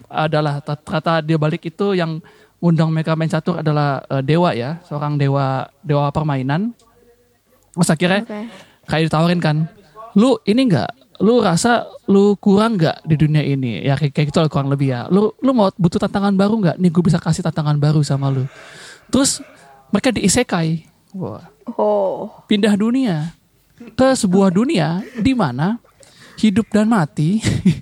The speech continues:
Speaker 1: <laughs> transaksi segala macem, berantem-beranteman, bu, ditentukan dengan, <clears throat>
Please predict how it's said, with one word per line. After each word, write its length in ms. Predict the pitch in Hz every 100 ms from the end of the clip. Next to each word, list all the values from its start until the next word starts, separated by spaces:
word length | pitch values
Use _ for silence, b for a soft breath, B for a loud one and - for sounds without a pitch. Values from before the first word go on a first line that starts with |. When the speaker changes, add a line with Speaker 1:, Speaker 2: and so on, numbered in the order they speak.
| -
Speaker 1:
<laughs> 600 | - 262 226 202 - 202
transaksi 400 | 208 196 196 175
segala 280 | 196 208 214
macem, 520 | 247 165 - 175 208 - B B B B B
berantem-beranteman, 920 | - 202 208 185 220 220 185 160 170 165 _
bu, 160 | 202
ditentukan 500 | 247 233 240 240 - 254
dengan, 420 | 185 170 208 233 - _
<clears throat> 120 | -